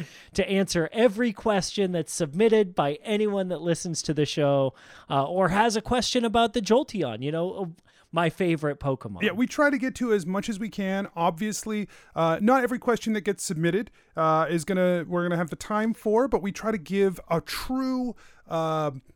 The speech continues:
Speaker 2: a deep connection to every question that we read on the air. I think it's important that we really dig deep on these and, and get to the bottom of them. So,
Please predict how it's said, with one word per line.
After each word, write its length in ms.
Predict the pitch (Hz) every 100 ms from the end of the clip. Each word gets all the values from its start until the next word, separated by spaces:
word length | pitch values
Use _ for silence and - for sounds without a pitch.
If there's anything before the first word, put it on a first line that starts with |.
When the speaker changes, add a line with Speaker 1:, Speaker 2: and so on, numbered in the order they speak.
| _ - _ 190
Speaker 2:
a 60 | 165 - -
deep 320 | 202 247 -
connection 420 | 220 208 - 185
to 160 | 175 175
every 220 | 170 180
question 380 | - 165 - 165
that 100 | 147
we 80 |
read 180 | 135 139
on 120 | 139
the 120 | 135 123
air. 200 | 120 120
I 100 | 120
think 180 | 151
it's 140 | 131 -
important 460 | 131 - 170 147
that 120 | 143 139
we 120 | 156
really 580 | 131 127 170 190 190 170
dig 320 | - 165 123
deep 240 | 147 147
on 140 | 143 135
these 300 | 131 131 123
and, 200 | 147 165
and 160 | 170
get 140 | 180 180
to 40 |
the 80 | 165
bottom 320 | 143 165 180
of 100 | 131
them. 220 | 135 120
So, 360 | 143 - 165 156